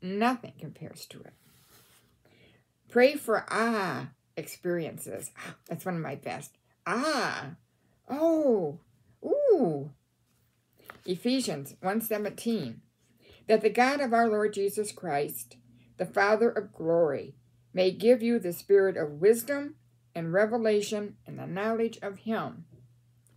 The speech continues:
Isn't that wonderful? What a wonderful thing for Paul to say. That the God of our Lord Jesus Christ, the Fa-, Father of glory,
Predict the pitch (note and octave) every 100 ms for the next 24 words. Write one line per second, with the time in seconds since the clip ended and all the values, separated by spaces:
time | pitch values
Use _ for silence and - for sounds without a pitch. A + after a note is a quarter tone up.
0 | _ _ _ _ _ _ - - _ _
1 | _ _ _ - A#3 B3+ G#3+ E3+ E3 E3+
2 | E3+ D#3+ F3 - _ _ _ _ _ _
3 | _ _ _ _ _ _ _ _ _ _
4 | _ _ _ _ B3 B3+ F#3 F3 F3 F3
5 | E3 - B2+ A#2+ B2 - - - - -
6 | - A#2+ _ _ - _ _ - _ -
7 | _ _ - - - F3 E3+ D#3+ F#3+ A3
8 | A3 E3 F3 G#3 G3 F#3+ G3+ E3+ F3 F3
9 | F3+ - D#3+ D3+ D3 - - - D3+ -
10 | E3+ F#3 G3+ A3 F#3+ F3 E3+ E3 E3+